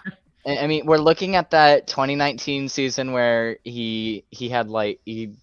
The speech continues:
twenty plus goals. That's, that's what we want from him. That's when we signed him, and that's what we were expecting from him. We're expecting him to be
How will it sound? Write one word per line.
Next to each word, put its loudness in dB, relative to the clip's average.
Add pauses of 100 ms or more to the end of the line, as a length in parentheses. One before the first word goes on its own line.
twenty -6
plus -2
goals. -2 (300)
That's, -2 (100)
that's 0
what 4
we -2
want -2
from -4
him. -4
That's -4 (480)
when -2
we 0
signed -4
him, -2
and -6
that's 0
what 2
we 0
were 0
expecting -4
from -16
him. -20 (320)
We're -2
expecting -6
him -6
to -14
be -6